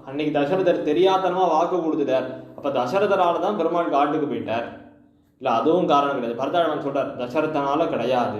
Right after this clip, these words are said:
இல்ல, எங்க அம்மா அன்னைக்கு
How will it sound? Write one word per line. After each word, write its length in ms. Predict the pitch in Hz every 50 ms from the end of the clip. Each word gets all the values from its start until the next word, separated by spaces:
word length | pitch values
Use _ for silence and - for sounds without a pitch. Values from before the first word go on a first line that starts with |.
| 107 - - - - - - - - _ _ _ _ -
இல்ல, 120 | 180 196 196 165 - - - - - - - -
எங்க 220 | - 139 143 156
அம்மா 340 | 160 165 190 190 180 156 143
அன்னைக்கு 600 | 151 170 185 190 190 185 185 185 180 165 165 165